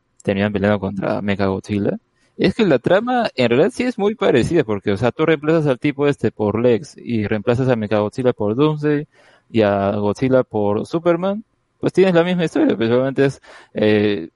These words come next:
Lex no, no puede, eh, no, no, no, no, no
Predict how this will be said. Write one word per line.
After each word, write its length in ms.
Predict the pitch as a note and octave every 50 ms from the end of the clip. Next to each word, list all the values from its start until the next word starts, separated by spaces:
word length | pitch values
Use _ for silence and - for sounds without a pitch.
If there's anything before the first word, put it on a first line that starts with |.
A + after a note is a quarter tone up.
| G2+ - -
Lex 420 | C3 B2 B2+ C3 C3 C3 B2 -
no, 340 | A2+ G#2 G#2+ G#2 G#2 A2 A2
no 180 | G#2+ G#2 G#2+
puede, 720 | G#2 _ - G#2 G#2 G#2 G2+ G2+ G2+ G2+ G#2+ A#2 B2 F3 - _ _ _ _ _ _ - - -
eh, 140 | - G2 F#2
no, 120 | A2 A2
no, 160 | G#2+ A#2+ A#2+
no, 240 | A#2+ A#2+ C3+ C3 C3 C3
no, 220 | C3+ C#3 C#3 C3
no 520 | - C#3+ C#3 C#3 C#3 C#3+ C#3 C3+ C3+ B2+